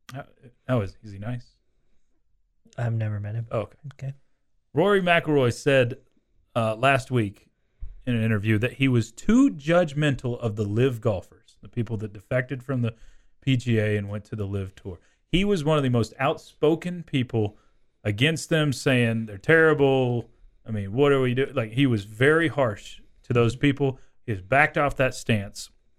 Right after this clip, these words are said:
Speaker 1: saying he was too judgmental. I think he said this actually on a podcast. What was an instant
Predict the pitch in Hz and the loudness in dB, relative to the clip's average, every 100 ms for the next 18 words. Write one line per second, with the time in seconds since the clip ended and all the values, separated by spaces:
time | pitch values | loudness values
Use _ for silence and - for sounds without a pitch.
0 | - - - _ - 139 117 107 131 104 | -20 -20 -20 _ -2 2 2 2 2 0
1 | - 147 143 135 127 107 92 - 82 _ | -2 0 2 2 2 0 -4 -8 -16 _
2 | _ 143 131 - 95 95 101 - 98 82 | _ -2 -2 -2 -8 -10 -14 -12 -14 -16
3 | _ 90 80 82 - - _ _ _ _ | _ -16 -16 -20 -20 -20 _ _ _ _
4 | _ _ _ _ _ _ _ _ _ _ | _ _ _ _ _ _ _ _ _ _
5 | _ _ - - - 117 165 254 277 247 | _ _ -20 -20 -8 2 4 4 2 -2
6 | 240 208 196 185 190 - - 101 - | 0 0 0 -2 -2 0 -2 -2 -6